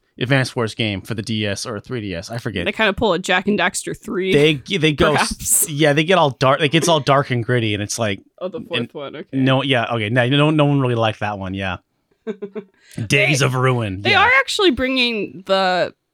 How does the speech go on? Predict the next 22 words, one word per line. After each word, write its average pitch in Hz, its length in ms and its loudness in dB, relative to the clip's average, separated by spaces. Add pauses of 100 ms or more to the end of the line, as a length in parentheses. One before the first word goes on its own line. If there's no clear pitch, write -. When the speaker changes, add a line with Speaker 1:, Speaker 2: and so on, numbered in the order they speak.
(260)
Speaker 2:
game 202 340 2
back 180 400 0
on, 170 480 0
um, 156 400 -6
Switch, - 540 -4
Speaker 1:
Mm-hmm. 127 340 0
Speaker 2:
like, 165 220 -4
uh, 160 120 0
having 175 220 0
a 165 80 0
One 160 220 0
Plus 165 260 -4
Two 175 220 -2
collection, 156 680 -8
which - 140 -8
I, 427 180 -2
I - 80 2
think 403 240 2
could 262 160 0
potentially 208 440 -4
be 147 120 -8
cool. 151 480 -6